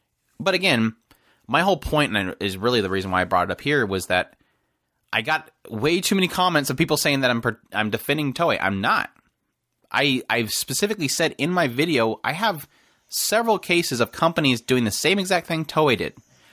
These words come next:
I am not a fan of it. My point in that video was to say that it's a problem with the system.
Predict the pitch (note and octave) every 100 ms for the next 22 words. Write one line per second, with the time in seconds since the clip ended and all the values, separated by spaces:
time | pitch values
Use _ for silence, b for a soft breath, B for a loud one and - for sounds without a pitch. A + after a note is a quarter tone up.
0 | b - F3 G#3 A#2 G#2 A2 F3 E3+ -
1 | A2+ F2 E2 _ _ _ _ _ _ _
2 | _ _ A#2+ C#3+ C3+ _ _ _ _ -
3 | - - G3+ G#3 - C3 C#3+ - G#2+ C#3+
4 | F#3+ C#3 B2 A#2 A#2+ A2 - D#3 F3+ A#2
5 | A2+ - _ _ _ _ A2 C3+ C3 -
6 | _ _ B2 C3+ E3 C3+ - - C#3+ F#3
7 | G#3+ G#3 F3+ D3+ - G#3+ A3 F#2+ E2+ -